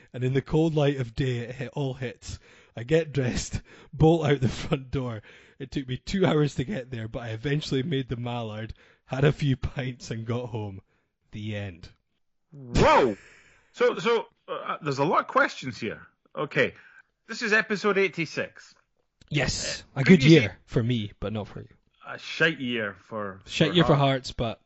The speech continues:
Speaker 1: it's when I was
Speaker 2: Uh,
Speaker 1: born,
Speaker 2: it was,
Speaker 1: so.
Speaker 2: it was a, it was a, it was a good year until the May. Um,
Speaker 1: That's when I was
Speaker 2: but
Speaker 1: born.
Speaker 2: <laughs> What, what day? After the third or the tenth?
Speaker 1: After, twenty-fifth.
Speaker 2: Oh, okay. So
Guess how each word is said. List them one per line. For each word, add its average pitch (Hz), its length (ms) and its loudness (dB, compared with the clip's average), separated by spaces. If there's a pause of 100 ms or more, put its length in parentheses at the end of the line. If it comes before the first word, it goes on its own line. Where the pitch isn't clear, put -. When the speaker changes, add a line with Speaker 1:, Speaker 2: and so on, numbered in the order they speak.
(100)
Speaker 1:
it's 107 160 -14
when 117 140 -4
I 107 80 -2
was 104 120 -4
Speaker 2:
Uh, 95 100 0
Speaker 1:
born, 92 120 -6
Speaker 2:
it 90 40 -10
was, 95 100 -10
Speaker 1:
so. 220 60 -2
Speaker 2:
it 220 80 0
was 214 120 -4
a, 226 40 2
it 208 100 0
was 170 80 2
a, - 20 4 (160)
it - 60 -4
was 170 140 -2
a 170 40 2
good 185 220 -2
year 190 180 2
until 165 300 0
the 143 80 -4
May. 107 340 -4 (600)
Um, 143 360 2
Speaker 1:
That's - 220 0
when 180 120 4
I 165 60 0
was 156 80 0
Speaker 2:
but 151 200 2
Speaker 1:
born. 156 360 2 (380)
Speaker 2:
<laughs> 165 140 2 (1500)
What, 170 180 -2
what 160 200 4
day? 175 320 4
After 175 300 0
the 180 120 0
third 190 300 2
or 165 120 0
the 156 100 -6
tenth? 185 400 -4 (200)
Speaker 1:
After, 110 520 -6
twenty-fifth. 113 600 -6 (840)
Speaker 2:
Oh, 110 220 -6
okay. 107 300 -6
So 101 300 -10